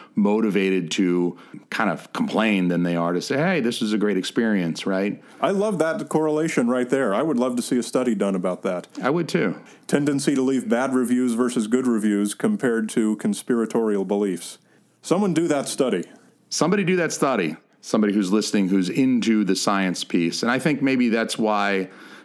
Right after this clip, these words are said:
Speaker 1: what you said about the, um, the internet being a, uh, it's, it's just as easy to spread the, the good information, the true information, as it is the misinformation. But uh, maybe there's a little bit more pull to the, the misinformation, but maybe that's why what you're doing is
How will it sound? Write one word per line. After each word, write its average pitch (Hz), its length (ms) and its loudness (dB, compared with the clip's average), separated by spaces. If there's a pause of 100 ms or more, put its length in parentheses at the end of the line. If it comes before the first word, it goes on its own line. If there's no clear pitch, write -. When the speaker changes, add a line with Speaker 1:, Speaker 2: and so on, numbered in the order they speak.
Speaker 1:
what 110 180 2
you 110 120 4
said 110 200 0
about 98 260 -2
the, 95 220 2
um, 87 320 0
the - 180 -4
internet 98 380 0
being 92 420 0
a, 90 420 -2
uh, - 600 -8
it's, - 240 -4
it's - 280 -6
just 151 300 0
as 117 300 0
easy 117 280 2
to 98 100 0
spread 104 520 -2
the, 92 260 0
the 95 320 -2 (300)
good 143 180 2
information, 110 480 0
the 87 60 0
true 120 240 0
information, 98 600 0 (400)
as 120 180 2
it 113 80 4
is 104 220 0
the 104 80 2
misinformation. 92 920 0
But 87 280 -2 (320)
uh, 95 160 0
maybe 107 240 2
there's 98 160 0
a 98 40 0
little 101 120 2
bit 98 100 0
more 95 180 0
pull 107 460 0
to - 140 -2
the, 87 140 0
the 98 180 -4
misinformation, 95 760 0
but 107 120 0
maybe 139 220 2
that's 127 220 -2
why 110 320 0
what 104 200 -2
you're 120 200 2
doing 95 400 0
is 95 340 -2